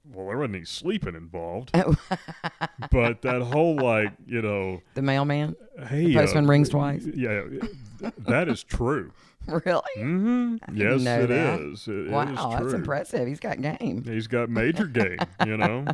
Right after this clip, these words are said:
Speaker 1: And, uh, yeah, he's, he's told me some tales, and I'm like, "No way, really? I,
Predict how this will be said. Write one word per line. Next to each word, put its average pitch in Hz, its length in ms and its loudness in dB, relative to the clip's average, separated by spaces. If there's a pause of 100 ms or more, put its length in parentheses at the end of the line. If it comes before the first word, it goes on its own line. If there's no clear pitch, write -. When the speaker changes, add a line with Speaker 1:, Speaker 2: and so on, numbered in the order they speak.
(520)
Speaker 1:
And, 107 300 -8 (180)
uh, 98 640 -10
yeah, 101 240 -10
he's, 120 320 -10
he's 139 240 -10
told 127 240 -6
me 113 100 -6
some 98 200 -16
tales, 101 400 -8
and 95 100 -10
I'm 98 160 -10
like, 98 240 -8 (800)
"No 254 160 -8 (340)
way, 269 80 0
really? 220 400 0
I, 208 60 -6